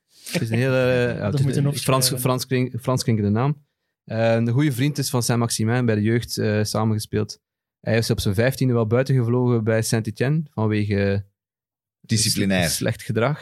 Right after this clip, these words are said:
Speaker 3: Ja.
Speaker 1: disciplinair.
Speaker 3: Oei, oei, oei.
Speaker 1: Ehm, hij heeft een hele om-, omtour gedaan. Hij is uite-, uiteindelijk in, in Australië beland. Ehm, niet als voetballer, hij is,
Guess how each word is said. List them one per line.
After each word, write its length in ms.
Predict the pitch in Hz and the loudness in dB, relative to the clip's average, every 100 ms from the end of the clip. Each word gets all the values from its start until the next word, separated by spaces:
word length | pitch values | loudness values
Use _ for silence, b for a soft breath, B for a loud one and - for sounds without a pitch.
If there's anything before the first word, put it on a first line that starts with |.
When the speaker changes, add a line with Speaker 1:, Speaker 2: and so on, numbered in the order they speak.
| - | -6
Speaker 3:
Ja. 100 | - | -2
Speaker 1:
disciplinair. 600 | 90 87 110 107 123 147 - | 0 0 0 -2 -2 -4 -2
Speaker 3:
Oei, 140 | 107 | 0
oei, 160 | 87 87 | 0 0
oei. 220 | 80 76 _ | -2 -6 _
Speaker 1:
Ehm, 680 | 110 104 107 104 107 107 107 | -4 0 2 2 2 2 0
hij 80 | 113 | 0
heeft 120 | 107 | 0
een 60 | 101 | 2
hele 480 | 107 123 117 113 110 | 2 2 2 0 -2
om-, 240 | 127 127 123 | -2 -2 -2
omtour 400 | 127 127 120 127 | -2 -2 0 0
gedaan. 400 | 120 113 120 123 | 0 0 0 0
Hij 120 | 120 | -2
is 180 | 107 - | -2 -4
uite-, 280 | - 113 107 | -4 -4 -2
uiteindelijk 400 | 120 123 123 117 | -2 0 0 0
in, 140 | 107 113 | 0 0
in 140 | 110 | 0
Australië 480 | 107 - 123 131 151 | 0 -2 0 2 2
beland. 400 | 147 147 175 - _ _ _ _ _ _ _ | 2 0 -2 -8 _ _ _ _ _ _ _
Ehm, 600 | - 110 107 110 107 110 | -4 0 2 2 2 2
niet 160 | 123 151 | 2 2
als 220 | 135 - | 0 0
voetballer, 380 | 160 143 156 156 | -2 0 0 0
hij 160 | 101 - | 0 -2
is, 180 | - - | -10 -14